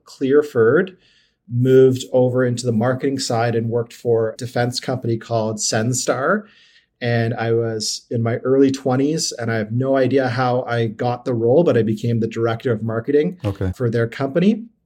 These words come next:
Speaker 1: So I managed offices in seven countries around the world for them, went through a full corporate rebrand. And I think it was just that they needed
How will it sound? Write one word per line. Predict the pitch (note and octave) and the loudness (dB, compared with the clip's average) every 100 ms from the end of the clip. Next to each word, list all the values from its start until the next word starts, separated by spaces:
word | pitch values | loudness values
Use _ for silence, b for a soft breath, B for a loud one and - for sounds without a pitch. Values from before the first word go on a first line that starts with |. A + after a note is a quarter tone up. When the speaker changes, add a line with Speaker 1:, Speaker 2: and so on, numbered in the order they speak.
| _ _ - | _ _ -10
Speaker 1:
So | - | -2
I | B2+ | 0
managed | C3+ C3 B2 A#2 - | 2 0 -2 -4 -4
offices | B2 A#2 A#2 C#3 B2 A#2 - - | -4 -4 -4 -2 -2 -2 -4 -6
in | A#2 A2 | -8 -6
seven | - B2 B2 | -2 -2 -2
countries | B2+ B2 B2+ B2 | -2 -4 -2 -2
around | B2+ A#2+ A2+ | 0 0 -2
the | |
world | G#2+ A#2 A#2+ A#2+ | -2 0 0 -2
for | - | -4
them, | A2 A2+ A#2 B2+ - b b _ | -4 -2 -2 -4 -8 b b _
went | - A#2+ G#2+ | -4 -4 -2
through | B2 | 0
a | A2 | 0
full | - A#2+ A#2 | 2 0 2
corporate | C3 A#2 C3 | 0 0 -2
rebrand. | A#2 A#2+ A#2+ B2 A#2 A#2+ A#2 b b b b b | -2 -2 0 0 0 -2 -6 b b b b b
And | - | 2
I | D3+ | 4
think | F3 F3 | 4 4
it | |
was | E3+ D3 B2 | 6 6 4
just | C#3 - | 0 2
that | C3+ | 0
they | C#3 B2+ | 2 0
needed | A#2 C3 B2+ A#2+ | 2 2 2 2